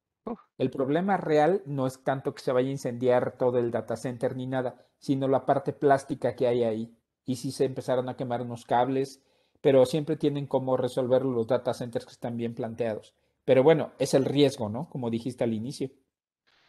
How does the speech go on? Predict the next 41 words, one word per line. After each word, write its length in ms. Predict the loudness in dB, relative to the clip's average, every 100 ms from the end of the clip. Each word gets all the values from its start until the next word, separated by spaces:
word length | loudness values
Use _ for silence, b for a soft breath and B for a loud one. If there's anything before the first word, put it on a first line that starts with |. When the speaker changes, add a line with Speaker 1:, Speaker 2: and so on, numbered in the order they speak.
| _
Speaker 1:
Sí, 200 | -10 -6
correcto. 360 | -2 -2 -4 -4
Entonces, 340 | 0 0 2
pensemos 460 | 2 2 2 -2 2
que 100 | 2
esto 220 | 4 4
ya 120 | 6
nos 140 | 4 4
pasó, 320 | 2 2 -4
¿no? 140 | 0
Ya 120 | 2
no 100 | 2
hay 100 | 2
tema 280 | 0 0 0
de 120 | 0
como 220 | -4 -6 2
para 180 | 4
sentarnos 500 | 2 -2 0 0 2
a 60 | 2
lamentarnos 580 | 2 -2 -2 0 0 -2
de, 100 | -8
"Híjoles, 380 | -12 -10 -10 -4
¿qué 120 | 0
fue 200 | 2 6
lo 160 | 6 4
que 80 | 2
lo 100 | -2
provocó?". 340 | -4 -4 -10 -8
Aquí 160 | -6
tenemos 300 | -4 -4 -4
que 100 | -8
empezar 380 | -6 -6 -2 2
a 20 |
actuar 540 | 2 0 2 4 4 0 b b b b 0
para 180 | 2
dar, 200 | 2 0
¿qué? 180 | 0 -4 -4
La 220 | -2 -2
primera 320 | -2 -2 -2 0
palabra 260 | -2 -4
importante, 480 | -6 -8 -10 -14